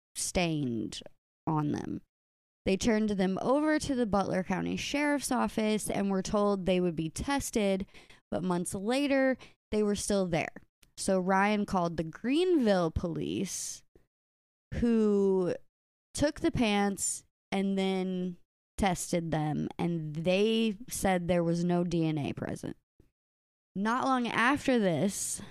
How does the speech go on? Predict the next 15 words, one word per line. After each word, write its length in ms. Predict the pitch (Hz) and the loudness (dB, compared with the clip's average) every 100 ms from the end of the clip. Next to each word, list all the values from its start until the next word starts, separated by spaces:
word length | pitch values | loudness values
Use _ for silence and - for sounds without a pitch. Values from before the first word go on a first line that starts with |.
| - _ - | -20 _ -8
Ryan 480 | 196 196 190 226 | -2 2 2 2
got 220 | 240 240 226 | 2 2 2
in 120 | 240 | 2
touch 320 | 214 185 - | 2 0 0
with 140 | 196 175 | 0 0
a 60 | |
family 580 | 175 - 247 330 311 247 | -4 -2 2 4 4 4
member 600 | 208 190 185 180 175 175 - - | 4 2 4 2 2 0 -4 0
of 280 | 185 214 226 | 2 2 0
the 120 | 262 | -2
person 560 | - 202 190 - 185 | -2 -2 -2 0 -2
she 260 | 180 - 175 | -2 -2 -4
believed 680 | 160 180 165 151 147 160 - - | -2 -2 -2 -2 -2 -4 -8 -8
murdered 500 | 165 151 147 147 151 _ | -4 -2 -2 -6 -8 _
Sherry. 600 | - - 233 180 - - | -8 -2 0 0 -2 -10